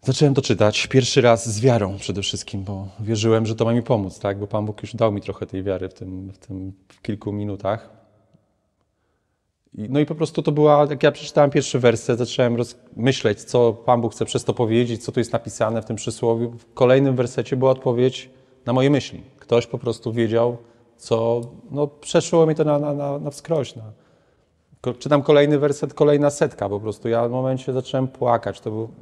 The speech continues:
ja nie, nie to, że chciałem płakać, po prostu lała się ze mnie łzy.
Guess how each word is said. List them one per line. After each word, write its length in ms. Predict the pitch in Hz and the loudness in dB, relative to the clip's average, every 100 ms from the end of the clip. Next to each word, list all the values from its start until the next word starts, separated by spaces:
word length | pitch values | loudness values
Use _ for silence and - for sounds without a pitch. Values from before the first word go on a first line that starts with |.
| 131 | -10
ja 60 | |
nie, 140 | 131 143 - | -8 -8 -10
nie 120 | 123 | -8
to, 80 | 135 | -6
że 240 | 120 107 101 - | -4 -4 -4 -10
chciałem 300 | - 120 98 | -4 -2 -2
płakać, 320 | 92 87 90 | -8 -12 -12
po 60 | |
prostu 240 | 101 110 117 | -12 -6 -2
lała 260 | 120 117 | 2 2
się 120 | 117 113 | 0 -4
ze 140 | 107 | -6
mnie 240 | 110 110 110 _ _ _ - | -6 -10 -14 _ _ _ -12
łzy. 540 | 101 110 107 113 110 | -4 -4 -2 -2 -2